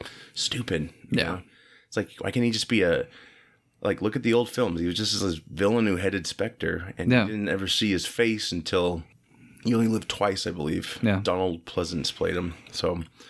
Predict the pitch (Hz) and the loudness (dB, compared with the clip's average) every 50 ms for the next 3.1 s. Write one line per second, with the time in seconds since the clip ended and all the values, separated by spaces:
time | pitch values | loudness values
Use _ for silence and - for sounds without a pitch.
0 | - - - - - 131 127 95 - - _ _ - 120 120 113 120 120 117 - | -20 -20 -6 0 2 4 4 4 0 -6 _ _ 0 2 4 4 4 4 2 2
1 | - 104 95 95 95 90 92 87 85 87 101 - - 92 90 90 92 90 87 82 | 0 0 2 2 2 2 0 -2 -6 -8 -12 -12 -8 -4 0 2 2 2 2 0
2 | - - 87 82 - - - - - - - - 82 80 - 64 - - - - | 0 0 0 0 -2 -2 -4 -4 -4 -4 -2 -2 -2 -2 -2 -2 -2 -2 -2 -2
3 | - | -4